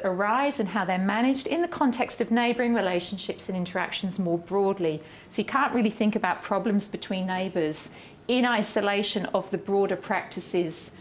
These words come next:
of neighbouring that take place on a day, everyday level, and what a dispute with a neighbour might mean as a result, m-, might mean for those relationships, as well as how those relationships themselves shape the way that you deal with,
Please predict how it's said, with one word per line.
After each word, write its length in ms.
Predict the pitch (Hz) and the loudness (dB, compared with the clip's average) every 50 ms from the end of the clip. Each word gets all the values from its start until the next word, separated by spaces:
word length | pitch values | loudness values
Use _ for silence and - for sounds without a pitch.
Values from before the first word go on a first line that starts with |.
| - - - - - - | -20 -20 -20 -10 -2 0
of 200 | 190 190 180 185 | 0 0 2 0
neighbouring 520 | 202 196 190 185 180 185 180 175 175 180 | 0 0 0 0 0 0 0 0 0 0
that 120 | 175 - - | -2 -4 -4
take 260 | - 185 170 160 - | -2 -2 -2 -2 -2
place 300 | - 185 170 170 - - | -2 -2 -2 -2 -2 -4
on 120 | - 175 | -4 -4
a 80 | 170 160 | -2 -2
day, 140 | - 165 156 | -2 -2 -2
everyday 500 | 170 165 - 170 165 175 165 165 160 160 - - - - - | -4 -4 -4 -4 -4 -2 -2 -2 -4 -4 -6 -12 -14 -8 -2
level, 460 | 190 190 190 185 - 170 156 151 - - - - - - | -2 0 0 0 0 0 0 -2 -4 -8 -16 -8 -2 0
and 200 | 226 226 247 247 | 2 4 6 6
what 300 | 277 262 - - - - | 6 4 2 0 0 -2
a 80 | - 196 | -2 0
dispute 480 | - 226 233 226 - - 226 202 175 | 2 0 0 0 -2 -2 0 0 0
with 140 | - 190 185 | 0 0 0
a 40 | 185 | 0
neighbour 300 | 185 180 180 175 - 180 | 0 0 0 0 0 0
might 260 | 180 180 185 - - | 0 0 0 0 0
mean 440 | 196 190 196 196 190 190 185 175 - - - - - - - - | 0 0 2 2 2 2 2 0 -2 -6 -14 -20 -20 -14 -6 -4
as 160 | 185 175 - | -4 -2 0
a 40 | 180 | 0
result, 460 | 175 175 175 202 202 - - - - - - | 0 0 2 2 2 0 -2 -4 -10 -10 -10
m-, 140 | 202 196 - - | -10 -10 -8 -4
might 280 | 196 185 180 - - | -2 -2 0 0 0
mean 260 | 202 202 208 233 254 233 | 2 2 4 4 4 4
for 160 | - - 294 | 2 0 0
those 280 | 190 180 170 170 - | 2 2 0 0 0
relationships, 800 | 180 165 160 170 160 165 - - 175 - - 180 165 - - - | 0 0 2 2 2 0 -2 -4 -4 -4 -2 -2 -4 -4 -4 -8
as 200 | 180 - - - | -8 -8 -4 0
well 160 | 190 180 175 | 0 2 2
as 80 | 175 175 | 2 0
how 180 | - 185 175 170 | 0 0 0 2
those 240 | 170 175 170 175 - | 2 2 0 0 0
relationships 640 | 170 165 160 165 160 - 175 - - - - - | 0 2 2 0 -2 -4 -6 -4 -4 -6 -6 -6
themselves 380 | - 165 - - 165 165 - - | -12 -10 -6 -6 -6 -4 -4 -4
shape 260 | - 185 165 - - | -2 -2 -2 -2 -4
the 60 | 170 | -6
way 220 | 160 170 160 156 156 | -6 -4 -4 -4 -4
that 140 | 160 165 - | -6 -6 -6
you 120 | 165 165 | -6 -6
deal 300 | 160 - 180 180 180 175 | -2 0 0 2 2 2
with, 260 | 160 156 151 156 - | 0 -2 -4 -6 -10